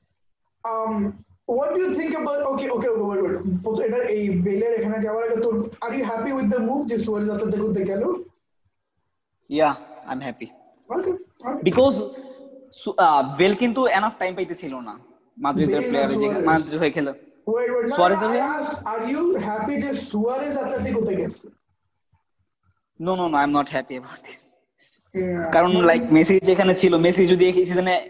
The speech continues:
Speaker 2: এই সিজন পুরোটা খেলবো কিন্তু বার্সেলোনায়। So, I think যদি সুয়ারেজ থাকতো মেসির সাথে আর ভালো কিছু হইতো। ওদের কম্বিনেশন ভালো ছিল, ওরা ভালো কিছু করতে পারতো। Like, এখন সুয়ারেজ গেছে গা, এখন আমি জানি না মেসি কিরকম ভাবে খেলবে। Like, এখন কার লগে আন্ডারস্ট্যান্ডিং ভালো হইতে পারে। I think this man, but let's see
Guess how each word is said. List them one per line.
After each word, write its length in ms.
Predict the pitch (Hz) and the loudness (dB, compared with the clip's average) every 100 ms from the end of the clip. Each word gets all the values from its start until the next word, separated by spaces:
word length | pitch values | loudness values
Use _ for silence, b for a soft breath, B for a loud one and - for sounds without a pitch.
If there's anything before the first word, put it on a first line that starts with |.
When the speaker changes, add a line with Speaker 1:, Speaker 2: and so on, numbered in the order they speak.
| - | -4
Speaker 2:
এই 100 | 190 | -4
সিজন 200 | 185 196 | -2 -4
পুরোটা 220 | 196 196 175 | 0 0 0
খেলবো 220 | 170 160 | -4 -8
কিন্তু 160 | 147 | -8
বার্সেলোনায়। 380 | 139 131 135 131 | -8 -8 -10 -20
So, 140 | 123 143 - b b - 156 | -16 -16 -18 b b -12 -10
I 20 | |
think 240 | 190 185 | -8 -8
যদি 160 | 170 165 | -8 -8
সুয়ারেজ 360 | - 170 175 | -2 -2 0
থাকতো 220 | 190 180 180 | -4 -6 -8
মেসির 140 | 175 | -6
সাথে 200 | 185 190 | -6 -4
আর 120 | 165 | -4
ভালো 180 | 151 143 | -2 -6
কিছু 160 | 147 151 | -6 -10
হইতো। 300 | 147 151 156 | -6 -6 -4
ওদের 180 | 170 175 | -4 -4
কম্বিনেশন 400 | 180 185 196 196 | -6 -8 -8 -4
ভালো 180 | 170 160 | -2 -4
ছিল, 200 | 160 170 185 - - _ _ - - | -6 -6 -8 -12 -20 _ _ -18 -6
ওরা 120 | 160 | -4
ভালো 180 | 165 170 | -4 -6
কিছু 140 | 170 | -8
করতে 220 | 170 175 | -10 -6
পারতো। 360 | 170 147 139 120 _ | -8 -10 -14 -18 _
Like, 120 | 135 131 _ - - | -16 -16 _ -10 -4
এখন 340 | 180 180 175 - | -4 -4 -12 -18
সুয়ারেজ 340 | - 185 185 180 | -6 -2 -2 -2
গেছে 220 | 196 214 | -4 -2
গা, 80 | 196 | -2
এখন 180 | 180 175 | -2 -4
আমি 120 | 165 | -2
জানি 160 | 170 | -4
না 100 | 165 | -2
মেসি 240 | 160 165 160 | -6 -6 -8
কিরকম 360 | - 160 160 | -6 -6 -4
ভাবে 180 | 160 156 151 - | -2 -2 -6 -8
খেলবে। 200 | 156 147 | -6 -4
Like, 180 | 143 139 _ _ _ | -6 -8 _ _ _
এখন 180 | 175 180 | -2 -2
কার 200 | - 175 | 0 2
লগে 200 | 190 190 | 2 0
আন্ডারস্ট্যান্ডিং 420 | 190 190 185 180 | -2 -6 -10 -4
ভালো 160 | 165 160 | -2 -2
হইতে 200 | 165 160 | -4 -2
পারে। 240 | 160 160 | -2 -2
I 40 | 151 | -2
think 340 | 165 202 190 | -4 -6 0
this 160 | 165 160 | 0 0
man, 180 | 170 165 - - - | -2 -4 -10 -20 0
but 120 | 170 165 - - - | 0 0 -14 -16 -8
let's 220 | 151 - | -8 -4
see 100 | 143 | -6